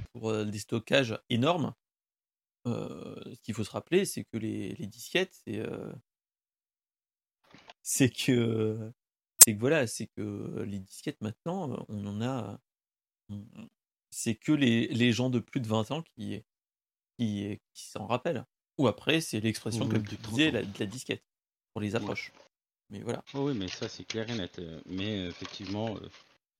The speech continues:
Speaker 2: mais pour moi, c'est pas, c'est pas aberrant dans la mesure où, effectivement, euh, j'ai croisé beaucoup de systèmes et j'en ai vu qui tournent encore aux disquettes en deux mille vingt-deux.
Speaker 1: Moi, j'en,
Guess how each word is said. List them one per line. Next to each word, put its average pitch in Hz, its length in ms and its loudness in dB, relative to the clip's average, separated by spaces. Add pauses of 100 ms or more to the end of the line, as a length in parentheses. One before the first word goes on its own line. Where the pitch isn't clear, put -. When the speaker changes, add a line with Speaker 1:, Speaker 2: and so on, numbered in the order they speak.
(1080)
Speaker 2:
mais 127 100 6
pour 120 120 -2
moi, 135 120 8
c'est - 140 0
pas, 117 300 8
c'est - 180 -6
pas 120 140 10
aberrant 110 440 4
dans 120 120 2
la 98 80 2
mesure 95 360 -4
où, 104 80 -4
effectivement, 101 800 -4
euh, 73 640 -6
j'ai 90 280 -8
croisé 95 280 -6
beaucoup 98 240 -10
de - 60 -10
systèmes 113 440 -2
et 92 280 -4
j'en 92 120 -8
ai 90 120 -8
vu 98 180 -10
qui - 120 -16
tournent 90 160 -8
encore 95 220 -10
aux 87 40 -12
disquettes - 320 -8
en 95 60 -8
deux 90 100 -10
mille 98 140 -8
vingt-deux. 95 240 -8 (1600)
Speaker 1:
Moi, 160 100 4
j'en, 135 460 0